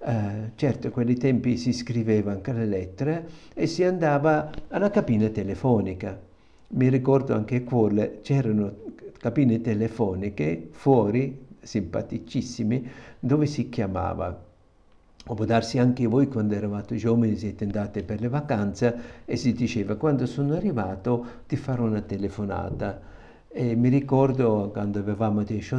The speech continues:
anni siamo andati in Inghilterra, tre ragazzi, una volta arrivato a Londra si cercava una cabina telefonica e si chiamava i genitori: "Siamo arrivati".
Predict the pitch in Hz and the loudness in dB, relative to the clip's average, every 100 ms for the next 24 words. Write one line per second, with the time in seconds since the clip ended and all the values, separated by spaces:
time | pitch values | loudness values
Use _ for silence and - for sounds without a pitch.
0 | 127 113 110 120 113 98 101 104 98 110 | -2 -2 2 2 0 -2 -2 -4 -4 -4
1 | 101 98 98 107 107 95 95 117 120 113 | -4 -4 -4 -6 -4 -6 -4 -6 -4 -4
2 | 104 104 92 85 - - 120 120 - - | -2 -4 -4 -8 -10 -6 -6 -6 -10 2
3 | 127 113 117 117 117 107 113 110 110 110 | 4 4 2 0 0 0 0 0 0 0
4 | 131 120 95 95 95 113 135 - 127 - | 2 2 0 -2 0 0 0 -8 -14 -8
5 | 170 165 110 107 107 - 95 110 143 127 | -8 -2 0 2 0 -2 -8 -4 -2 2
6 | 120 110 - 113 143 101 90 98 101 110 | 2 2 -2 -2 0 -2 -6 -6 -6 -8
7 | - - - 190 156 - 104 95 92 101 | -10 -8 0 0 0 -2 -4 -2 -4 -4
8 | 104 107 104 95 92 87 104 - - 135 | -2 0 0 -2 -6 -6 -8 -10 -4 0
9 | 107 101 92 90 - - 104 | 0 -2 -4 -8 -12 -14 -14